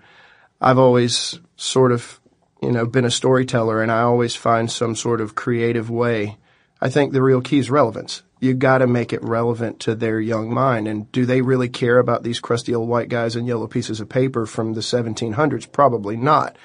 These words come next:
But if you can explain that in a way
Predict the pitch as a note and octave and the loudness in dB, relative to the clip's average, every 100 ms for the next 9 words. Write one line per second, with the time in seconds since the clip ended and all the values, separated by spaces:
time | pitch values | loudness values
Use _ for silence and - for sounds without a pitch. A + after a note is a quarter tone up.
0 | - - - - - - B2+ A2+ C#3 C3 | -20 -20 -20 -20 -12 0 2 2 -2 -2
1 | A#2+ - - - F3 F#3 D3 B2+ B2+ B2 | -4 -4 -6 2 4 6 6 2 0 0
2 | A#2+ A2+ A2 | 0 0 -4